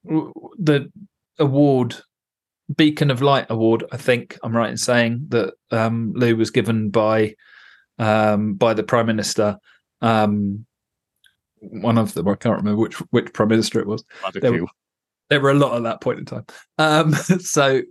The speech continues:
Speaker 1: but, um, the, the, you know, I think that actually expressed a lot of,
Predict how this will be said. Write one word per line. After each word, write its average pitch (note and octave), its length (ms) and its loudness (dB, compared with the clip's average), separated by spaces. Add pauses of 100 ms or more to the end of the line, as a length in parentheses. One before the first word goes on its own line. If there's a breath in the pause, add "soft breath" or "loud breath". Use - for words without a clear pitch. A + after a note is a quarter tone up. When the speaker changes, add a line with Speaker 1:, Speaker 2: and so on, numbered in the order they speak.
Speaker 1:
but, C3+ 280 0
um, B2+ 840 -2 (500)
the, D3+ 680 -6
the, D3 360 0 (340)
you D#3 80 0
know, A2+ 180 2 (360 loud breath)
I D3 80 4
think D#3 260 0
that C#3+ 240 0 (420)
actually A#2+ 720 0 (600)
expressed - 680 0
a A#2+ 60 2
lot A#2 260 2
of, G#2 260 -4